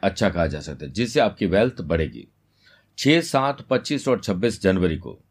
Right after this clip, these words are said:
चंद्रमा का सप्तम यानी बिजनेस हाउस से नवम पंचम राजयोग रहेगा, जिससे आपके स्टार्टअप आइडिया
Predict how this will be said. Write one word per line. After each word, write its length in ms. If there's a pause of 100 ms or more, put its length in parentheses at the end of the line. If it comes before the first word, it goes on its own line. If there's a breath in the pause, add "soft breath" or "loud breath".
(540 soft breath)
चंद्रमा 400
का 280
सप्तम 440
यानी 220
बिजनेस 400
हाउस 220
से 80
नवम 280
पंचम 360
राजयोग 380
रहेगा, 260
जिससे 440 (340 soft breath)
आपके 340
स्टार्टअप 440
आइडिया 380